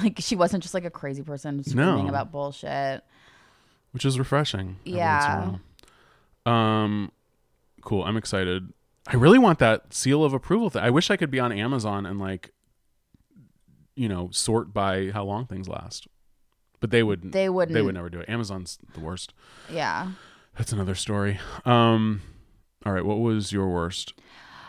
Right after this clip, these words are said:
Speaker 1: My worst, oh no, was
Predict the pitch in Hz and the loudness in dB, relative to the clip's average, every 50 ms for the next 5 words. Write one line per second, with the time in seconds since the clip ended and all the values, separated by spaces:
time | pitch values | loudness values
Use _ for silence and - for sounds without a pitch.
0 | - - - _ - 220 226 240 240 247 247 233 240 247 269 311 370 - - - | -20 -20 -20 _ 0 2 4 6 6 6 6 6 8 8 8 8 8 6 0 0
1 | - - 277 330 330 302 320 359 403 370 311 240 196 151 - - _ _ _ _ | 6 8 8 10 10 8 8 8 10 10 10 8 8 6 2 0 _ _ _ _
2 | _ _ _ _ _ _ _ _ _ _ _ _ _ _ _ 220 220 262 254 247 | _ _ _ _ _ _ _ _ _ _ _ _ _ _ _ 2 4 4 6 4
3 | 214 196 190 196 - | 2 -2 -6 -10 -16